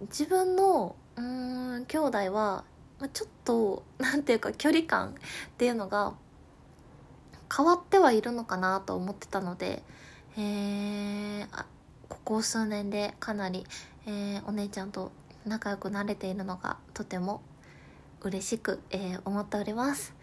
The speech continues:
えー、皆さんの兄弟エピソード、えー、姉妹エピソード、えー、などなど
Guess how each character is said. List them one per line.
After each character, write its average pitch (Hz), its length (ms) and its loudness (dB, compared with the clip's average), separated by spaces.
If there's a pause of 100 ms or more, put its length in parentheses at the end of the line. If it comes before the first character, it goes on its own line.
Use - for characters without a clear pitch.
(320)
え 196 260 -4
ー、 208 40 -6
皆 214 220 -2
さ 220 200 -2
ん 208 60 -6
の 202 180 -6 (1700)
兄 - 120 -6
弟 190 180 -4
エ 196 200 -4
ピ - 100 -10
ソ 220 240 -2
ー - 40 -4
ド、 - 160 -6 (420)
え - 60 -10
ー、 196 420 -4
姉 196 40 -2
妹 190 200 -4
エ 208 40 -8
ピ - 100 -12
ソ 240 220 0
ー - 20 0
ド、 - 180 -4 (340)
え 202 260 -4
ー、 - 20 -4
な 214 180 -2
ど 202 140 0
な 226 140 4
ど - 160 -2